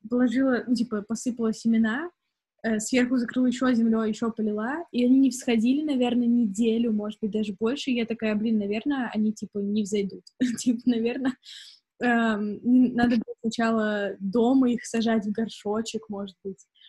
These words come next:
вот. Но в итоге щас вот прошло недели две, и они чуть-чуть зашли, там есть листочки, и они становятся с каждым днем все больше, и я, короче,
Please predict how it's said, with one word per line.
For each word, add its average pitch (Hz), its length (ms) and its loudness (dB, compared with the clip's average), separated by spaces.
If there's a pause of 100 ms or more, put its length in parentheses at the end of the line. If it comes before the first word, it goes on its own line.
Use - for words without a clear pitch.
(140)
вот. 214 340 0 (400)
Но 240 500 6 (180)
в 226 140 2
итоге 269 460 2
щас 233 280 -2
вот 226 100 -2
прошло 233 260 -2
недели 233 360 4
две, 214 340 0 (920)
и 247 140 2
они 247 420 4 (260)
чуть-чуть 277 420 6
зашли, 240 440 0
там 262 220 4
есть 233 260 2
листочки, 220 800 -2 (360)
и 233 40 2
они 254 100 6
становятся 240 460 2
с 226 60 -6
каждым 233 300 0
днем 233 160 2
все 226 160 -2
больше, 226 360 -2
и 240 120 -4
я, 233 100 -2
короче, 247 280 -4